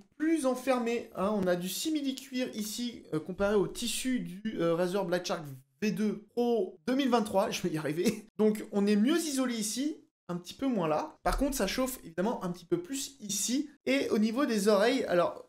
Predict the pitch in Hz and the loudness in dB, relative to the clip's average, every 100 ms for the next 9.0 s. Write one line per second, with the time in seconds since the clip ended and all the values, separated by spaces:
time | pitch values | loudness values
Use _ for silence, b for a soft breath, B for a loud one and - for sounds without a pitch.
0 | - 170 151 170 262 269 170 - - - | -2 0 2 2 2 0 -6 -6 -6 -2
1 | 330 311 185 180 202 - 196 190 262 214 | -2 -2 -2 -4 -4 -2 -2 -2 -4 -2
2 | 196 - - 180 190 214 240 180 - - | -4 -4 -4 -2 2 2 2 0 -4 -4
3 | 185 202 185 170 170 208 190 185 196 202 | -4 -4 -6 -4 -2 0 2 2 0 -4
4 | 165 - 170 - - _ - 294 269 262 | -8 -8 -12 -14 -16 _ -4 -2 0 2
5 | 247 - 240 185 175 175 - 240 247 - | 0 2 0 2 -2 -2 -2 -2 -2 -6
6 | 262 - 170 151 175 262 220 131 B B | -12 -2 0 2 4 4 2 -2 B B
7 | _ 190 190 311 - 185 180 - - - | _ -2 -2 -4 -2 -2 -2 -4 -4 0
8 | 269 269 - 208 220 285 - 220 165 | 0 0 -2 0 0 0 0 -4 -6